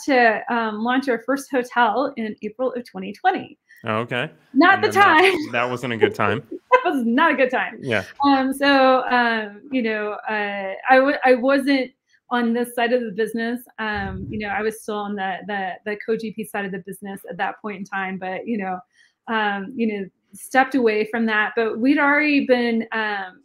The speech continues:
Speaker 1: you know, setting up all of our, our systems and our teams with Aileron Hotel Management. Um, you know, uh, we worked very closely with hotel consultants for,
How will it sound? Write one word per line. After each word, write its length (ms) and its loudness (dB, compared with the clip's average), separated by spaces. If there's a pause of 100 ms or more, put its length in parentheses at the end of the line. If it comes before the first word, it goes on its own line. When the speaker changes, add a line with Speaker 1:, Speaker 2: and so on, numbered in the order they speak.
Speaker 1:
you 120 -4
know, 120 -6
setting 400 0
up 320 -2
all 220 0
of 120 -2
our, 380 0
our 140 -2
systems 640 -6
and 140 -8
our 180 -6
teams 420 -8
with 220 -8
Aileron 480 -2
Hotel 300 -8
Management. 640 -6 (500)
Um, 360 -6
you 220 -4
know, 300 -6
uh, 260 -4
we 140 0
worked 340 -2
very 300 0
closely 420 -2
with 140 -4
hotel 360 -8
consultants 520 -10
for, 420 -4